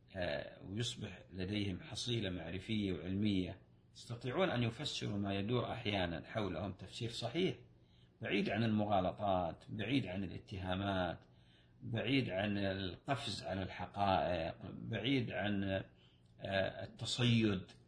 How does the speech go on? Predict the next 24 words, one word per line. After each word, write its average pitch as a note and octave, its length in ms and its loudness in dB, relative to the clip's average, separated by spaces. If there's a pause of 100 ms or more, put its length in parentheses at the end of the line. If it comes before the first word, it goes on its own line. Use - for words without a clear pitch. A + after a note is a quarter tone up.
لبعض G2 380 -2
ال-، F#2 280 0
الأمور. G#2 680 0
بعض E2 240 -10
الناس G2+ 340 -2
يعتقد G2 440 -6
بأنه F#2+ 240 -4
والله G2+ 440 0
هذا G2+ 280 -2 (300)
مضاد G#2+ 480 4
لشرع F#2+ 400 -2
الله، F#2+ 180 0
هذا G2 220 -4
غير D3+ 140 0
صحيح، D3+ 540 -2 (720)
غير C#3+ 120 0
صحيح. A#2 420 0 (260)
لذلك G#2+ 280 6
التعزيرات G#2 800 6 (420)
هي A2 120 6
عقوبات A2+ 840 6
غير B2+ 320 8
مقدرة D3+ 580 8
شرعًا، - 320 6